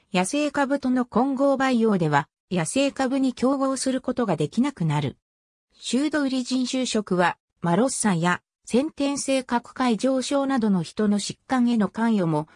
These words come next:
示唆されている。先天性角界上昇と、ホイラル・レイダーソン症候群は、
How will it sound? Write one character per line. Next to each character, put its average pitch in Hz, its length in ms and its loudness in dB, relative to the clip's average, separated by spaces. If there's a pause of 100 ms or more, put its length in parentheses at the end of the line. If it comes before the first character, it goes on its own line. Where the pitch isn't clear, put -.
(100)
示 - 220 -4
唆 - 20 -2
さ 165 160 -6
れ 170 100 -2
て 202 140 -2
い 170 180 0
る。 147 160 -6 (580)
先 302 300 0
天 277 240 -4
性 269 260 -2
角 240 280 -4
界 247 260 0
上 214 240 2
昇 208 240 -2
と、 180 240 -2 (220)
ホ 247 160 0
イ 302 80 0
ラ 311 120 2
ル・ 226 120 2
レ 185 100 2
イ 233 160 2
ダ 269 200 0
ー 220 40 -2
ソ 190 200 0
ン 170 60 -2
症 214 240 0
候 240 260 2
群 175 220 2
は、 147 220 0